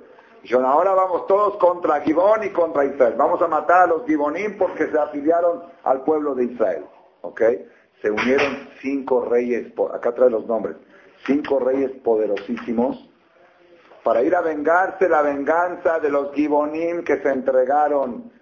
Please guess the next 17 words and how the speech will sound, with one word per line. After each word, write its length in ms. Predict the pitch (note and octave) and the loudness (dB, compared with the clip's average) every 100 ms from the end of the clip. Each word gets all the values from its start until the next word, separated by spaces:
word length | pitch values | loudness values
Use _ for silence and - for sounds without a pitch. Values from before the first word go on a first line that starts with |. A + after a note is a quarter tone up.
| - | -6
que 120 | A2+ | -2
Gibón 360 | B2 B2+ D3 | 2 2 0
era 140 | D3+ C#3 | 0 -2
una 140 | B2+ | -2
fortaleza 640 | A#2 A#2 - A2 A#2 C3+ A#2+ | -2 -4 0 -2 -2 -4 -4
y 80 | - | -4
se 60 | G#2+ | -6
entregaron 520 | G2 G#2 G#2+ A#2 A2 | -4 0 0 0 -2
a 60 | |
Israel. 520 | F#2+ - G2 D3+ - - - | -8 0 4 4 2 -4 -4
Ahora 200 | - B2 | 0 2
vamos 320 | C3 B2+ G#2+ | 2 -2 -6
contra 340 | - G#2+ G#2+ G#2 | -4 -4 -2 -2
Gibón 420 | A#2 F3 A3+ - | 0 0 0 -2
y 60 | - | -4
contra 320 | D3+ D3 C#3 | -2 0 2
Yoshua. 460 | C3 B2 - G2 | 2 -2 -4 -6